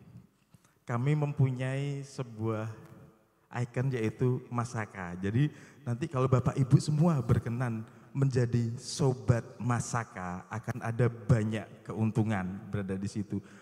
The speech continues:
Mas Saka tuh apa sih? Mas Saka ini adalah burung tekukur yang dia menggunakan surjan. Burung tekukur tuh asli dari Jogja. Jadi nanti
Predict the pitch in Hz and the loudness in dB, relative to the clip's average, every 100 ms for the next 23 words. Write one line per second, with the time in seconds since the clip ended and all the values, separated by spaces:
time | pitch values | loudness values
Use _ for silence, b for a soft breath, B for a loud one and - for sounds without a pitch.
0 | B - 123 139 147 147 175 135 123 - | B -4 -2 -2 -2 -2 0 -2 -8 -12
1 | 147 151 B B B - 127 143 135 135 | -12 -12 B B B 0 2 2 0 0
2 | 135 165 123 127 123 117 120 117 117 127 | 0 2 2 4 8 10 10 6 2 0
3 | 110 104 95 - 120 - 113 110 107 117 | 0 2 2 0 -8 -6 -2 -2 0 2
4 | 117 113 113 113 110 107 110 110 113 113 | 2 2 0 -2 -4 -6 -8 -6 -6 -8
5 | B B - 123 113 110 107 131 131 135 | B B 2 2 4 2 0 8 10 10
6 | 143 139 156 156 202 196 - - 147 123 | 6 2 0 2 2 0 -2 -4 -2 2
7 | 110 110 110 101 104 90 87 101 117 117 | 2 2 -2 -4 -4 -4 -4 -2 2 2
8 | 110 | 0